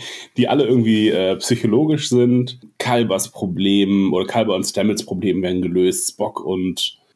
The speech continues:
Burnham, Spock und Sarek. Irgendwie wird alles angesprochen.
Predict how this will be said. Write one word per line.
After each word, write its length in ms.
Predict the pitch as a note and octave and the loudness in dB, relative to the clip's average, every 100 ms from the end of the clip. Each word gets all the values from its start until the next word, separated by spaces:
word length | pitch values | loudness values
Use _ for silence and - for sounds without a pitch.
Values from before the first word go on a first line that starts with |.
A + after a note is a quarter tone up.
| _ - | _ 0
Burnham, 600 | A2+ A2+ A#2 A2 G#2 G#2 | 2 4 4 4 2 2
Spock 340 | - - A2 G#2+ | -2 -4 -2 0
und 160 | G2 | -2
Sarek. 640 | F#2 F2+ E2 A2 G#2 F#2 - | 0 -2 -2 0 0 -2 0
Irgendwie 520 | C3 A#2 A2+ G2+ G2 | 0 4 4 4 2
wird 160 | G#2+ - | -2 0
alles 280 | G2+ D#2+ | -2 -2
angesprochen. 880 | - F2 D#2 - - - G2+ A#2 - | -2 -2 -4 -8 -8 -2 0 0 -4